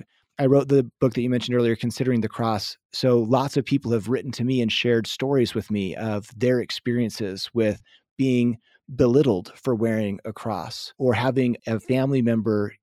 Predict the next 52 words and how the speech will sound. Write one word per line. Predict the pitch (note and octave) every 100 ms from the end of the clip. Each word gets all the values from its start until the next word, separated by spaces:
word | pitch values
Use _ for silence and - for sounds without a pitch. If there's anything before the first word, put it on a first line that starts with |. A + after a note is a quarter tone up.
| _
give | - C3
them | C3 A#2
a |
cross, | G#2 - A2+ G#2+ -
but | - A2
then | A#2
feeling | G2+ A2+ B2 A2+
like, | G#2 -
"Oh, | A#2+
I, | G#2+ -
I | A2
better | A2+ A#2
not | G#2+ F#2
wear | G#2 G#2+
it," | F#2+ -
and | A2
it | -
causing | - A#2 G2+
hurt | G#2 - B2 - _
feelings | - A#2+ G#2 D#2 A#2+
with | - A2+
the | G#2+
family | - G#2+ A2
member. | G#2 F#2 E2+ D#2+ - _ _ _ _ _ -
In | C#3+
a |
lot | B2 C#3
of | G#3+ -
cases, | - C#3+ C3+ - C3 - -
I | A#2
think | D3+ C#3
the | A#2
cross | - A#2+ B2+ -
has | B2+
become | G#2+ A#2 - A#2 A2+ A2+ - _ -
a | A#2
barrier | D#2+ - F#2 G#2+ C3 E3+ G3+ _
between | C3+ B2 D3
us | C3 B2+
and | C#3
other | A#2+
Christians. | C3+ C3 C#3+
I |
mean, | A#2+
it | G#2
sounds | B2+ A#2
like | F#2
maybe | B2 A#2
that | A#2
was | A2+ G#2
your | A2
case | G#2+ A#2 A#2 - -